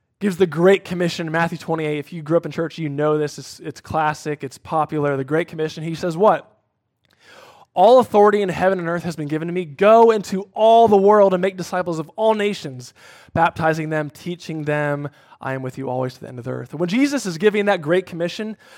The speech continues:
you need to understand that Jesus is not doing anything new there.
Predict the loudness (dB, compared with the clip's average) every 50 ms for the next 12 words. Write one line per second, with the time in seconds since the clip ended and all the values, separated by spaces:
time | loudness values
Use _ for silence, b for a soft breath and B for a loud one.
0 | b b b -6 -4 -2 0 0 0 0 0 -2 -4 -4 -8 -8 -6 -6 -4 -4
1 | -6 -6 -8 -10 -12 B B B B -8 -6 -4 -4 -2 -2 -2 0 0 0 -2
2 | -2 -4 -6 -4 0 2 4 4 4 2 0 0 2 4 4 4 2 0 -4 -6
3 | -6 -6 -8 -8 -8 -8 -8 -6 -4 -4 -4 -6 -8 -12 -14 -16 -18 -20